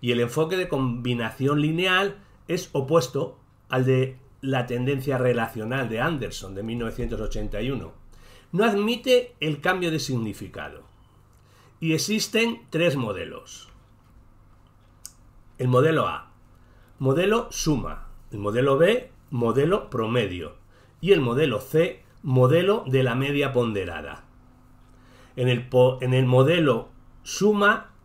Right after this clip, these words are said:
este postula una simple suma del valor de todos los rasgos de la lista. En el modelo promedio, lo realmente operativo es la media del valor de todos los rasgos. Y niega el modelo suma.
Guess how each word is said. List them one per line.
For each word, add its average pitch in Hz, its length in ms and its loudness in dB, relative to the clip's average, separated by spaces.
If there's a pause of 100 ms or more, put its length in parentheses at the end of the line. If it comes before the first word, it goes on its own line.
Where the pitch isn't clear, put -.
(200)
este 202 380 2
postula 156 680 -2
una 202 240 0
simple 165 420 -2
suma 190 540 0
del 143 240 0
valor 143 500 2
de 139 120 2
todos 185 280 2
los 143 200 2
rasgos 160 340 0
de 156 80 0
la 139 120 -4
lista. 85 460 -14 (720)
En 104 100 -4
el 101 80 -4
modelo 117 380 0
promedio, 165 680 -2 (560)
lo 131 180 8
realmente 165 720 2
operativo 127 880 2
es 170 220 -6
la 135 160 2
media 202 400 2
del 165 180 2
valor 131 540 4
de 127 160 -4
todos 139 240 0
los 131 160 0
rasgos. 80 640 -12 (880)
Y 190 120 -4
niega 208 560 2
el 156 100 2
modelo 151 380 2
suma. 113 520 -4